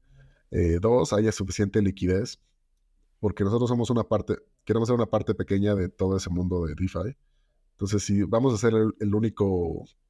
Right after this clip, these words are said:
eh, el único jugador en ese protocolo o en ese blockchain, pues entonces nosotros estamos asumiendo todo el riesgo de,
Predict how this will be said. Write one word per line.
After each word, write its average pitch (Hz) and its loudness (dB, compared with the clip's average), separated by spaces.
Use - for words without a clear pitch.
eh, 95 -6
el 104 0
único 123 0
jugador 104 2
en 98 2
ese 101 0
protocolo 101 0
o 92 0
en 92 0
ese 95 -2
blockchain, 95 -2
pues 98 -2
entonces 101 0
nosotros 101 2
estamos 104 0
asumiendo 98 0
todo 98 0
el 90 -2
riesgo 92 0
de, 76 -6